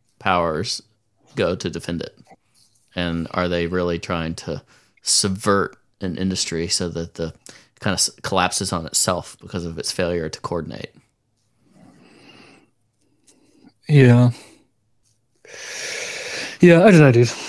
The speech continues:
Speaker 2: Um, I don't know.
Speaker 1: <laughs> Somebody said the term is Epsteined.
Speaker 2: Yeah. Um,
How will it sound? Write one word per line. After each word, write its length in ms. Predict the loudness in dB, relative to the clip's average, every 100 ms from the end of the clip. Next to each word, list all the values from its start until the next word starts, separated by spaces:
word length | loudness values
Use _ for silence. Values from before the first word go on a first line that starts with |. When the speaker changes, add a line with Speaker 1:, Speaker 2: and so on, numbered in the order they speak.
| 6
Speaker 2:
Um, 460 | 8 10 12 10 8 4 -8 -10 -10 -12 -12 -14 -16 -20 -20 _ -2
I 160 | 0
don't 180 | 0 -2
know. 120 | -4 -10 _ _ _ _
Speaker 1:
<laughs> 120 | -8 -4
Somebody 260 | -4 -2
said 160 | -2 -2
the 80 | -4
term 260 | -6 -6
is 180 | -6 -8 -10 _ _ -10
Epsteined. 640 | -6 -4 -4 -10 -12 -16 _ _ _ _ -16 -12 -12 -16 _ _ _ _ _ -14
Speaker 2:
Yeah. 220 | -14 -14 -18 _ _ _ _ -18 -14 -12 -12 -6 4
Um, 460 | 8 8 8 4